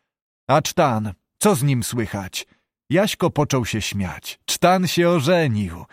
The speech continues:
Wziął córkę Kmiecia z Wysokiego Brzegu,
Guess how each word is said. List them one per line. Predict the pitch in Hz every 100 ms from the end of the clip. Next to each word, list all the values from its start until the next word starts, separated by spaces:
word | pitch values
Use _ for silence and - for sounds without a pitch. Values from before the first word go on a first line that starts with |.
| - _ _ -
Wziął | 95 147 202
córkę | - 180 160 170
Kmiecia | - 160 190 135 107
z | 82
Wysokiego | 110 - 117 143 117
Brzegu, | 95 82 139 110 107